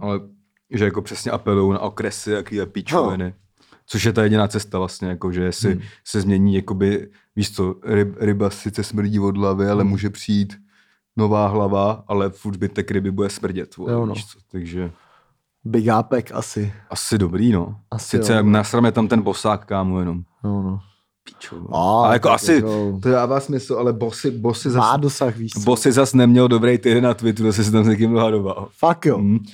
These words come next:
Speaker 1: Jo, protože mu někdo na-, někdo mu tam napsal, Česká televize něco a vole, jo,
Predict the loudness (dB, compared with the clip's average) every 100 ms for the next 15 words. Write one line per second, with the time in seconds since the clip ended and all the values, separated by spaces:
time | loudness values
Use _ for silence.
0 | -20 _ 2 4 2 2 2 4 4 4
1 | 0 -2 -2 0 0 0 -2 -4 -8 -6
2 | -4 -2 -6 _ _ _ _ _ _ _
3 | -10 -2 0 0 0 -2 0 0 0 0
4 | -2 -2 0 0 -2 -4 0 0 2 2
5 | 0 -6 _ _ _ 2 4 4